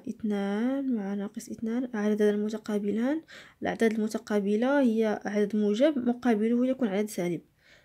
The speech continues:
اثنان ناقص اثنان متقابلة إذا تساوي صفر، يعني الخارج هنا هو اثنان جذر،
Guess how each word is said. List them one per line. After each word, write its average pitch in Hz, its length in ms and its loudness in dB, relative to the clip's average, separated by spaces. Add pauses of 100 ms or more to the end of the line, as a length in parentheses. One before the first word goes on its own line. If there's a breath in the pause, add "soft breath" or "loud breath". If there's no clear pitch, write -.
(240 soft breath)
اثنان 214 500 0
ناقص 233 340 -4
اثنان 254 420 -2 (220)
متقابلة 233 760 -4 (300)
إذا 254 260 0 (1120 soft breath)
تساوي 247 340 -4
صفر، - 480 -10 (640)
يعني 277 320 -6
الخارج 220 440 -4
هنا 226 240 -2
هو 214 80 -2
اثنان 233 460 -2
جذر، 240 360 -4